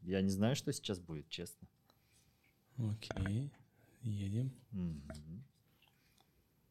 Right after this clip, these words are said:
Speaker 1: Итак, "Теневое" Рустама Ахметова. Интересно. Рустам,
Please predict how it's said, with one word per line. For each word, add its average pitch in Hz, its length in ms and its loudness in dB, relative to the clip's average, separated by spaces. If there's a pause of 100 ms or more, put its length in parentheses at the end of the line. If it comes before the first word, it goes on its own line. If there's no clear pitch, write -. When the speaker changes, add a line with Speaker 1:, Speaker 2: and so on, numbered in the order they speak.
(1600)
Speaker 1:
Итак, 101 480 2 (120)
"Теневое" 107 720 8 (160)
Рустама 87 540 -2
Ахметова. - 560 -8 (3750)
Интересно. 82 480 0 (840)
Рустам, 87 420 6